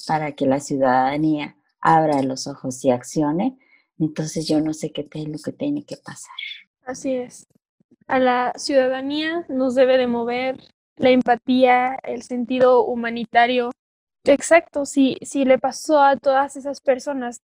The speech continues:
Speaker 2: ¿qué nos da la certeza que nosotras, nosotros no seremos los siguientes? Pero no tenemos que esperar a ser esos siguientes, ni que sea la persona de al lado. Ya hay que hacer algo y lo que nos toca,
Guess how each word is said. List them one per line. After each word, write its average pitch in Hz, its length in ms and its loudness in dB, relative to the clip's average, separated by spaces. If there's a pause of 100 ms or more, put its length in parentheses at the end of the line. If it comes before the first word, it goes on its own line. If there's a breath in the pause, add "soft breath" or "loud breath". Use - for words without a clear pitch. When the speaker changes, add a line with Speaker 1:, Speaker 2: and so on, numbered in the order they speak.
Speaker 2:
¿qué 262 120 -4
nos 254 180 -6
da 254 100 -2
la 247 120 -4
certeza 240 500 -6
que 247 280 -12
nosotras, 240 720 -2
nosotros 233 460 -10
no 247 120 -6
seremos 247 420 -6
los 233 160 -6
siguientes? 247 580 -6
Pero 226 320 -4 (480)
no 254 140 0
tenemos 311 500 2
que - 80 -6
esperar 254 380 0
a 254 80 4
ser 254 360 -6
esos - 540 -6 (180)
siguientes, 254 1040 -2 (140)
ni 247 320 -10
que 240 220 -8
sea 240 180 -2
la 247 120 0
persona 233 440 -12
de 233 100 -8
al 220 120 -6
lado. 226 240 -6 (540)
Ya 254 380 4
hay 254 160 -2
que 262 100 -6
hacer 247 260 -6
algo 240 220 -4
y 254 40 -2
lo 247 140 -4
que 247 140 -12
nos 262 200 -10
toca, 302 380 -2